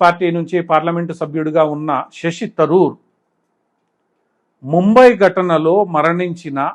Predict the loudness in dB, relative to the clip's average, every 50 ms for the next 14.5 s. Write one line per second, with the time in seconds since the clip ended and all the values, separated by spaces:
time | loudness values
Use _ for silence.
0 | -10 _ _ _ _ _ _ _ _ _ _ _ _ _ _ _ 2 4 6 6
1 | 6 4 0 0 -2 -2 -4 -4 -2 2 2 4 4 2 0 -2 -6 -8 -12 _
2 | _ _ _ _ _ _ _ _ _ _ _ _ _ _ _ _ _ _ _ _
3 | _ _ _ _ _ _ _ _ _ _ _ _ _ _ _ _ _ _ _ _
4 | _ _ _ _ _ _ -2 0 0 0 0 0 0 -2 -2 -4 -6 -8 -6 -6
5 | -6 -4 -2 -2 -2 -2 -2 -2 -2 0 0 2 2 2 0 -4 -8 _ _ -8
6 | -8 -6 -6 -6 -6 -6 -6 -6 -4 -6 -6 -6 -8 -12 -14 -14 -14 -18 -20 -20
7 | _ -20 -20 -20 _ _ _ _ _ _ _ _ _ _ _ -4 0 2 2 2
8 | 2 2 0 -2 -2 0 4 6 6 6 6 4 0 _ _ _ _ _ _ _
9 | _ _ _ _ _ _ _ _ _ -6 -4 -2 0 0 0 2 2 2 2 2
10 | 2 2 2 2 4 4 4 2 0 -4 _ _ _ _ _ _ _ _ -14 -12
11 | -12 -10 -6 -4 -2 -2 0 0 0 0 0 0 -2 -4 -6 -6 -6 -8 -8 -8
12 | -10 -12 -10 -10 -8 -6 -6 -6 -6 -6 -6 -4 -4 -4 -4 -6 -10 -10 -8 -8
13 | -8 -10 -14 _ _ _ _ _ _ _ -4 -2 -2 -2 -4 -8 -12 -12 -8 _
14 | -2 0 0 0 -2 -4 -4 -6 -6